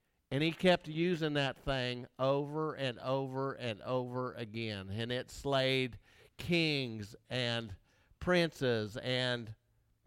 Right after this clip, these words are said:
kingdoms, if you will. Here's my sword.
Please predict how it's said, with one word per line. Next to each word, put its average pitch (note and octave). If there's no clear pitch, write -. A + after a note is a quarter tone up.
kingdoms, E3+
if C3
you C#3+
will. A2+
Here's D#3
my D#3
sword. C#3+